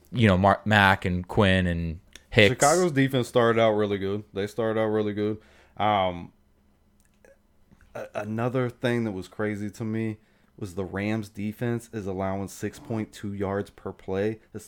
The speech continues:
Speaker 2: thirtieth in the league. They're
Speaker 1: Ravens?
Speaker 2: getting, or the Ravens,
Speaker 1: Ravens,
Speaker 2: yeah.
Speaker 1: yeah, Ravens.
Speaker 2: They're getting gashed, man. On de-, and you think about the Ravens, it's run the ball, which was surprising to see that they were that high because it hasn't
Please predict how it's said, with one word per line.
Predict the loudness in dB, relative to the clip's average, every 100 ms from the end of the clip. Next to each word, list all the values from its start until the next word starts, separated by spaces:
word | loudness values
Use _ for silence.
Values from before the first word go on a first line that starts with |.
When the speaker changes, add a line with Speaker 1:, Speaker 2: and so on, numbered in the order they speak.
| _
Speaker 2:
thirtieth | -14 -12 -10 -10 -6
in | -6
the |
league. | -6 -4 -4 -6 -8
They're | -2
Speaker 1:
Ravens? | 0 2 0
Speaker 2:
getting, | -2 -4 -8 -4
or | -2 0
the | 0
Ravens, | 4 6 6 6
Speaker 1:
Ravens, | 2 4
Speaker 2:
yeah. | 4
Speaker 1:
yeah, | 6
Ravens. | 6 6 4 0
Speaker 2:
They're | -4
getting | -8 -12
gashed, | -10 -8 -8 -8 -14 -6
man. | -4 -2 -2
On | -2 -2
de-, | 0 0
and | 0 0
you |
think | -2 -4
about | 0 0
the | 0
Ravens, | 0 0 0 -4
it's | -6 -8
run | -4 -2
the | 0
ball, | 4 6 6 2 -6 _ _ _ _ -8
which | -6
was | -6 -6
surprising | -6 0 2 2 -2
to |
see | -4 -2
that | 0 0
they | 0
were | 2
that | 2 0
high | 0 0 0
because | -2 -6 -2
it |
hasn't | -2 -2 -8